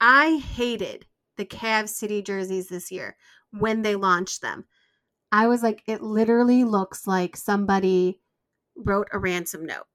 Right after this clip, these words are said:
They cut letters out of a magazine and taped it onto a jersey and said, "Hey,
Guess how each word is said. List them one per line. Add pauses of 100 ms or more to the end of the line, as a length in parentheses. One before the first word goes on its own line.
(200)
They (100)
cut (460)
letters
out
of
a (380)
magazine (840)
and (160)
taped
it
onto
a
jersey (340)
and
said, (380)
"Hey,